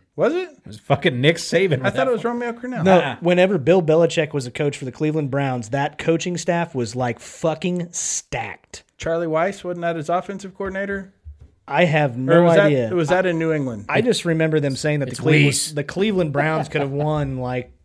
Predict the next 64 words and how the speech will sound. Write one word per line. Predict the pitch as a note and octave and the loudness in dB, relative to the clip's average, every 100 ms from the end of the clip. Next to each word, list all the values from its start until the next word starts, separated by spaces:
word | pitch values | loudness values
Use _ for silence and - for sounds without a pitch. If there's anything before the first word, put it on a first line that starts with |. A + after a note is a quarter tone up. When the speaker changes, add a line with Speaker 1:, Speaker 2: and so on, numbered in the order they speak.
| D3+ | -14
Speaker 3:
several | - - F3+ D#3 D3+ C#3+ | -10 0 0 0 -2 -4
Super | - D3+ C#3 | -6 -6 -6
Bowls | B2+ B2 A2+ | -4 -4 -6
just | C3+ - | -8 -6
by | B2+ | -6
the | |
coaching | A2+ C#3 C3+ A#2 | -6 -4 -4 -6
staffs | A2 A#2+ A#2 | -8 -8 -4
and | A2+ | 0
Speaker 2:
Oh, | G3 | 4
Speaker 3:
the | F#3+ | 4
Speaker 2:
they | |
Speaker 3:
coaching | F3+ | 4
Speaker 2:
would've. | D#3 D3+ | 4 2
Speaker 3:
minds. | E3 A2 - | 0 -4 -4
Speaker 2:
Yeah, | D#3 A#2 C#3 | 0 0 0
they | D3+ | 4
had | E3+ | 4
Ray | D#3+ F3 | 6 6
Lewis, | F3 F#3+ - | 6 2 0
too. | F3 B2 - _ _ _ _ _ _ - - _ - _ _ | -6 -8 -12 _ _ _ _ _ _ -20 -20 _ -20 _ _
Speaker 3:
Uh, | D3 C3+ C3 - | -8 -6 -6 -10
what? | - A#2 D#3 B3+ - - - | -18 -10 -8 -8 -14 -18 -4
Speaker 1:
Was | E3 | 2
that | F#3 C#4 | 4 4
Speaker 2:
Yeah. | D#4+ | 2
Speaker 1:
old | C#4 | 4
Browns? | C4+ D#4 E4+ - - | 2 2 -2 -10 0
Speaker 2:
That | D3 F#3+ | 4 4
was | D3+ | 4
Speaker 3:
No. | |
Speaker 2:
the | D#3+ | 0
old | F#3 | 0
Browns. | F3+ G3+ B2 | 2 2 4
They | |
had | D3 D#3+ | 6 6
Speaker 1:
Okay. | D#3 | 8
Speaker 2:
Ray | F#3+ | 8
Lewis | F3+ F#3 D#3+ - | 8 6 6 2
right | C3+ D#3+ | 0 0
before, | D3 - D3 D#3 | -2 -8 -4 -2
and | D3 | -2
then | D3 | -2
they | |
moved | C#3+ D#3 | -2 -2
to | D3 | 0
Baltimore. | E3 E3 | 2 4
Speaker 1:
And | D#3+ | 4
Jamal | D3 D#3+ A#3 | 2 2 0
Lewis, | F3 B2 A2 | 0 -2 -4
I | A#2+ | -4
Speaker 3:
I | G#3+ | -2
thought | C#4+ | 0
Speaker 1:
believe. | E3 | 0
Speaker 3:
Ray | F3 | 0
Lewis | E3+ E3+ A3 E3+ | 0 0 0 -2
was | C#3 | -6
the | C3 | -8
first, | - D3+ D3+ D#3 | -6 -6 -6 -6
was | C#3+ | -6
the | C#3 | -6
first | - - D3+ D3 - | -8 -4 -4 -4 -8
Baltimore | C3+ C3+ C#3+ C3+ | -8 -8 -6 -6
Raven. | C3 C3 F2 B1 | -4 -4 -6 -16